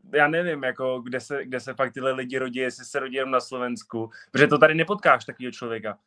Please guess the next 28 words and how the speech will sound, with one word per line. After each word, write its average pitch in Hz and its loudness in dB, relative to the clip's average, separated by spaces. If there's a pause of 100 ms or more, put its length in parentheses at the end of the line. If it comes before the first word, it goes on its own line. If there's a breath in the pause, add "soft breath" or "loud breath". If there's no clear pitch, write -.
(200)
On 151 0
je 160 0
o 160 -2
dvě, 151 2 (120)
nebo 156 0
o 151 -2
dvě, 151 2
o 143 0
dvě, 151 4 (100)
o 151 -4
dvě 147 0
a 143 6
půl 147 -4
hlavy 143 4
vyšší 139 -10
než 147 -8
já. 135 4 (520)
Prostě 135 -2
já 135 8
jsem 139 -6
proti 143 -6
němu 139 -6
stál 139 6
a - 2
vypadám 131 0
proti - -14
němu 131 -6
jak 131 0